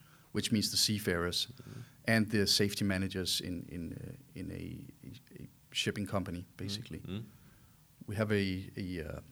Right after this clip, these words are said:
Speaker 1: a development partner in, in D F D S, a, a Danish company,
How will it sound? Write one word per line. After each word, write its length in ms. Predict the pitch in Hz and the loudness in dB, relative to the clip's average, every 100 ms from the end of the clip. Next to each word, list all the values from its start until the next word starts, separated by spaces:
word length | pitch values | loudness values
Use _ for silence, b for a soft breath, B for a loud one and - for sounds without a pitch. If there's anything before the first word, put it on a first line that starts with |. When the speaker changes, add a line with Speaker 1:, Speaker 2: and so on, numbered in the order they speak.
| - - | -18 -12
Speaker 1:
a 60 | |
development 500 | - 98 113 110 101 | -2 6 6 8 4
partner 400 | - 101 101 101 | 4 4 4 2
in, 220 | 69 90 - | -2 -4 -4
in 140 | 95 | -6
D 180 | 92 101 | -2 -2
F 80 | 98 | 0
D 140 | 101 | 2
S, 320 | 120 - - - - - - | 2 2 0 -4 -18 -16 -10
a, 280 | 85 90 - - | -8 -8 -10 -10
a 40 | 104 | -6
Danish 260 | 104 107 - | -2 -2 0
company, 400 | 110 117 123 | 0 2 0